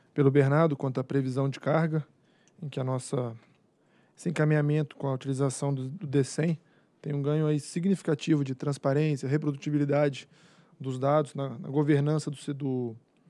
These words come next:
da formação do, do custo da operação, sem dúvida é um ganho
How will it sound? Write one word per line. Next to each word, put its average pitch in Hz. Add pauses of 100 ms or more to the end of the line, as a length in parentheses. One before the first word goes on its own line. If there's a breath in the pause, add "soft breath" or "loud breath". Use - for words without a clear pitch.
(580 soft breath)
da 135
formação 139
do, 135 (160)
do 143
custo 143
da 143
operação, 139
sem 143
dúvida 139
é 143
um 139
ganho 135